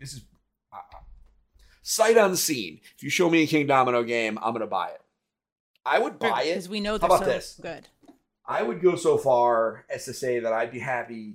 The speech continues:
Speaker 1: to, I would, probably take a chance at buying it just based on the title. Even without knowing that it had cavemen in it, I'd be like, "Oh, it's a new King Domino. We're in."
Speaker 2: Yep.
Speaker 1: Um, speaking of
Speaker 2: Absolutely.
Speaker 1: sequels,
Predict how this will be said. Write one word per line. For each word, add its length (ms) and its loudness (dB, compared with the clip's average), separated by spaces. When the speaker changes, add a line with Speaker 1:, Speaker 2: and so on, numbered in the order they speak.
Speaker 1:
to, 580 -10
I 140 -4
would, 200 -6
probably 440 0
take 200 -4
a 60 -10
chance 400 -12
at 100 -18
buying 360 -4
it 200 -18
just 300 -10
based 220 -6
on 140 -6
the 80 -12
title. 440 -12
Even 240 -2
without 300 6
knowing 360 2
that 100 0
it 100 -6
had 200 -6
cavemen 340 -10
in 60 -20
it, 200 -20
I'd 100 -18
be 60 -10
like, 180 -10
"Oh, 160 -4
it's 100 -20
a 40 -18
new 120 -14
King 200 -12
Domino. 360 -6
We're 180 -2
in." 140 -6
Speaker 2:
Yep. 220 -10
Speaker 1:
Um, 440 4
speaking 200 -6
of 60 -6
Speaker 2:
Absolutely. 160 -6
Speaker 1:
sequels, 560 -6